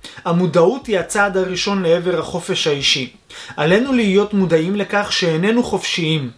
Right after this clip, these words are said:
על מנת שנוכל להשתחרר, עלינו להיות מודעים למהות הבעיה בכדי לפתור אותה.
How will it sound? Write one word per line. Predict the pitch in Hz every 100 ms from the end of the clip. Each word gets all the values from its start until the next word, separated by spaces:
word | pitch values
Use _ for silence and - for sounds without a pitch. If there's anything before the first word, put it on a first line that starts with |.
| _ - - -
על | 151
מנת | 160 170 190 -
שנוכל | 214 185 - 190
להשתחרר, | 196 190 - 190 - 226 269 - - -
עלינו | 170 160 202 240
להיות | 233 196 190 196
מודעים | 196 175 165 180 214
למהות | 185 160 165 202 226
הבעיה | 185 151 143 147 180 220 165
בכדי | 143 143 180
לפתור | 170 - - 185 160
אותה. | 147 123